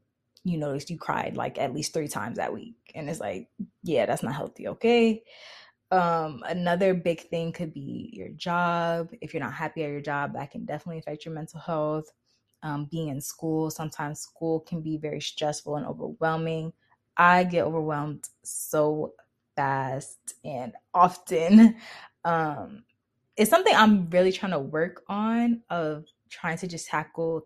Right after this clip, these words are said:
things one at a time. But I've often get in that state where there's just a lot of things to do, or I have a lot of things to do, or a lot of things to think about, and I just kinda go down a rabbit hole of being overwhelmed,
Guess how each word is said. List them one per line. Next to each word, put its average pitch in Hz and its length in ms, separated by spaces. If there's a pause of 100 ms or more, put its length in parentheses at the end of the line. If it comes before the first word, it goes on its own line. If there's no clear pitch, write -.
things 156 400
one 151 320
at 143 160
a 139 60
time. 151 580 (880)
But 160 120
I've 151 220
often 160 460 (640)
get 175 200
in 170 100
that 151 180
state 156 360
where 147 540 (420)
there's 156 180
just 151 140
a 135 40
lot 135 200
of 151 80
things 151 300
to 175 60
do, 226 580
or - 280
I 170 40
have 156 100
a 147 40
lot 139 160
of - 120
things 226 240
to 208 60
do, 196 320 (220)
or 165 80
a 160 40
lot 151 140
of - 60
things 160 180
to - 60
think 233 220
about, 180 400
and 151 180
I 151 120
just 151 600 (200)
kinda 135 540
go 139 180
down 110 220
a 117 60
rabbit 113 280
hole 143 360
of 123 320 (500)
being 175 200
overwhelmed, 147 920